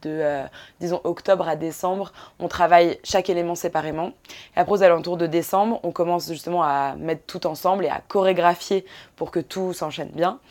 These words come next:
Et donc du coup là ça devient une routine. Et du coup de janvier jusqu'à la saison des compétitions, donc bah, du coup qui va commencer à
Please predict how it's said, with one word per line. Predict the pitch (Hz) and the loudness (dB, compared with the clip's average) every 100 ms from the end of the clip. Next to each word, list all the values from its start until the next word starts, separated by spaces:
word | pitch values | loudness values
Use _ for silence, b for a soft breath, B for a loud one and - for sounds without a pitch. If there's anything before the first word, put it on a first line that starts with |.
| B B B - | B B B -6
Et | 160 | -4
donc | 165 | -4
du | 147 | -2
coup | 196 | 0
là | 175 | 2
ça | 175 | 2
devient | 165 156 | 0 0
une | 156 | -2
routine. | 147 - 196 226 240 | -6 -4 -2 -2 -2
Et | 156 | -8
du | 143 | -10
coup | 185 | -10
de | 156 | -8
janvier | 147 170 175 160 180 180 175 _ _ | -6 -2 -2 0 2 2 0 _ _
jusqu'à | - 156 - 170 | -14 -12 -2 0
la | 156 | 0
saison | 160 156 | -4 -8
des | 151 | -8
compétitions, | - 151 - - 165 | -8 -12 -12 -10 -8
donc | 175 143 147 | -6 -10 -12
bah, | 143 143 | -12 -14
du | |
coup | - | -16
qui | 151 151 143 | -16 -12 -10
va | 139 | -10
commencer | 135 139 139 - 143 | -10 -12 -12 -10 -10
à | 135 | -10